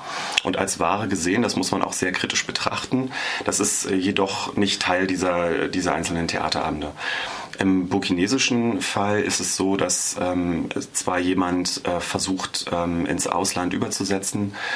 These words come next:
um dort seine Existenz zu retten. Allerdings hat das im Stück, äh,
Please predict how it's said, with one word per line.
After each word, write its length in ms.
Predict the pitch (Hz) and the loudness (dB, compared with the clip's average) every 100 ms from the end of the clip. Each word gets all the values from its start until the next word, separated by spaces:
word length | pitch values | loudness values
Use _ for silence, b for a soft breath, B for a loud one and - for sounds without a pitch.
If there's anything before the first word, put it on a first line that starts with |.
| B B | B B
um 460 | - 95 95 92 90 | 2 4 4 2 2
dort 380 | 85 90 95 | 2 2 0
seine 240 | - 87 78 | 0 2 0
Existenz 560 | 80 - - 95 90 | 0 -4 0 0 0
zu 140 | - 82 | -2 0
retten. 260 | 85 - | 0 2
Allerdings 520 | 87 87 85 85 - 90 | 0 0 0 0 0 -2
hat 160 | 90 | -2
das 140 | 87 - | -2 0
im 80 | |
Stück, 520 | 82 - 90 - - - - - | 0 0 -2 -2 -8 -8 -12 -6
äh, 120 | - | -4